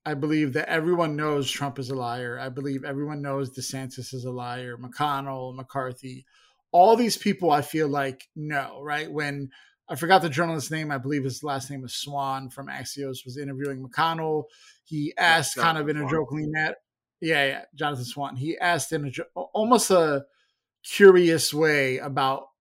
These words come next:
Speaker 1: McConnell holding up the seat, uh, for Garland and then complaining about everything else. And McConnell kinda laughed, and Swan understood the context that,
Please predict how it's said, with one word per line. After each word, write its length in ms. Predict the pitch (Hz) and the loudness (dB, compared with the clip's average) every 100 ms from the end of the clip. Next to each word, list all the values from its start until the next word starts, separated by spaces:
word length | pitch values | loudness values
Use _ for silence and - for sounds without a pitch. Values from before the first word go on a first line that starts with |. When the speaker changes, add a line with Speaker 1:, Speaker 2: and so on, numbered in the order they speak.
| _ - | _ -12
Speaker 1:
McConnell 400 | 170 151 175 165 | -6 6 6 6
holding 360 | 147 165 156 160 | 4 4 4 0
up 100 | 135 | -4
the 80 | 131 | -2
seat, 460 | - 165 151 - _ _ _ _ _ | -2 0 -2 -6 _ _ _ _ _
uh, 340 | 160 151 143 - | -4 -2 -2 -4
for 160 | 165 | -4
Garland 560 | 131 165 151 151 151 147 | 2 4 4 2 -2 -4
and 140 | 143 | -6
then 300 | 143 139 135 - _ _ _ | -6 -6 -8 -14 _ _ _
complaining 420 | - 139 160 160 156 | -8 -2 0 0 -2
about 280 | 147 143 | 0 0
everything 360 | 143 143 143 143 | 0 -2 -4 -4
else. 380 | 147 139 135 - | -2 -2 -2 -8
And 260 | 151 156 | -10 -10
McConnell 340 | 160 170 170 151 | 0 2 4 2
kinda 220 | 160 151 | 0 0
laughed, 480 | 147 143 143 139 151 | 2 2 2 0 -6
and 100 | 131 | -8
Swan 420 | - 175 180 175 | 2 8 8 6
understood 600 | 165 151 - 190 180 156 | 0 -2 4 8 8 6
the 80 | 143 | 0
context 680 | - 160 151 - 143 127 - | 0 0 0 -4 -6 -6 -4
that, 300 | 143 135 | -2 -2